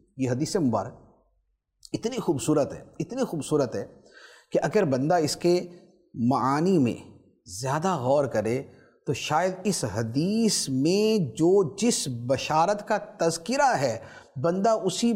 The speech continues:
بشارت کی خاطر اپنے سارے گناہ چھوڑ کے خدا کی بارگاہ کی طرف رجوع کر لے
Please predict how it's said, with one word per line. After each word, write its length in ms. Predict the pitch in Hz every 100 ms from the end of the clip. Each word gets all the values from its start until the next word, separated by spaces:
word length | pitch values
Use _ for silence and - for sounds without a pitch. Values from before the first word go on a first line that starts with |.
| 143
بشارت 600 | 143 - 156 175 208 -
کی 140 | 226 208
خاطر 640 | - - 175 208 240 262 127 -
اپنے 280 | 165 160 180
سارے 340 | - - 160 190 123
گناہ 280 | 139 196 269
چھوڑ 220 | 190 175
کے 120 | 175 160
خدا 220 | 151 143
کی 120 | 147
بارگاہ 300 | 135 131 127
کی 100 | 120
طرف 180 | 117 107
رجوع 220 | 104 107
کر 140 | 90 -
لے 180 | -